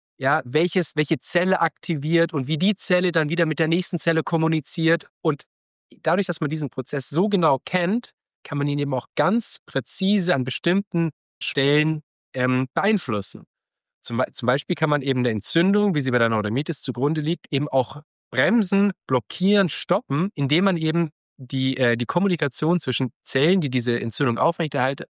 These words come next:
äh, aufrechterhalten, einfach unterbricht, sozusagen. Die eine Zelle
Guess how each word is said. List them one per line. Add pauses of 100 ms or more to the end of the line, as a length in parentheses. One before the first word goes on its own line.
(120)
äh,
aufrechterhalten, (360)
einfach (300)
unterbricht,
sozusagen. (640)
Die
eine
Zelle